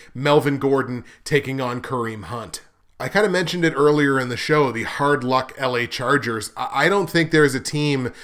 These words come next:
that had worse football luck last season than the L A Chargers. How many games did they lose on a muffed field goal or a field goal that hit an upright or a game that should have gone to overtime and, and didn't because of the very last play of the game?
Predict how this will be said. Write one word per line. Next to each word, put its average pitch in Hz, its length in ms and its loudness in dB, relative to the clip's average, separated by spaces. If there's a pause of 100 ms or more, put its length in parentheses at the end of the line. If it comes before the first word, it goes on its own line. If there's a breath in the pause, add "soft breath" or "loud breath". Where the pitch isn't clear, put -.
(140 loud breath)
that 135 160 2
had 120 420 2
worse 131 460 2 (100)
football 131 720 2
luck 107 360 -6 (240 soft breath)
last 127 440 2
season 123 480 0 (240 loud breath)
than 127 160 -4
the 127 100 2
L 120 140 2
A 117 80 0
Chargers. 147 500 0 (140)
How 165 180 0
many 196 160 2
games 160 480 0
did 139 160 -4
they 143 160 0
lose 139 560 0
on 127 480 -2 (400 loud breath)
a 131 140 0
muffed 135 480 -2
field 156 480 4
goal 123 300 6
or 117 140 0
a 113 60 -4
field 160 360 2
goal 151 160 6
that 135 140 -2
hit 147 140 -2
an 131 200 0
upright 131 720 0
or 127 340 0 (260 loud breath)
a 147 80 -4
game 151 320 2
that 139 120 0
should - 240 0
have 165 100 0
gone 156 180 4
to 147 120 2
overtime 135 680 0
and, 127 120 -4
and 127 260 -6
didn't 143 300 -2
because 127 400 -6
of 120 100 -6
the 120 100 -4
very 135 280 2
last 131 400 0
play 135 180 0
of 123 80 0
the 120 60 -4
game? 123 440 -4